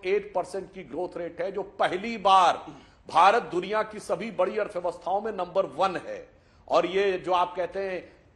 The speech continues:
ये per capita income, ये सब include करके बोलता है। एमएफ ऐसे नहीं बोलता है, वो आपकी party की तरह नहीं है कि वो अपने मन से कह दे कि इसको सारी चीजें include करके बोलता है।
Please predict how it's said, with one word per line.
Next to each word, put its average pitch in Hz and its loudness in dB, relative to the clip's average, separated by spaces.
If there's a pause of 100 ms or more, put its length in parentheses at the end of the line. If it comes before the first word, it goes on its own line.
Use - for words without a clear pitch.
(140)
ये 180 -2
per 196 4
capita 185 -2
income, 175 -6
ये 185 -8
सब 226 -8
include 226 -12
करके 302 -6
बोलता 214 -4
है। 139 -2
एमएफ 131 -10
ऐसे 151 -8
नहीं 311 -8
बोलता 165 -4
है, 147 0
वो 143 -6 (300)
आपकी 180 2
party 170 -4
की 185 -12
तरह 185 -8
नहीं 240 -8
है 208 -6
कि 202 -12
वो 190 -2
अपने 185 -2
मन 180 -6
से 175 -12
कह 175 -6
दे 165 -6
कि 170 -18
इसको 165 -12
सारी 214 0
चीजें 185 -10
include 147 -10
करके 139 -10
बोलता 113 -12
है। 240 -6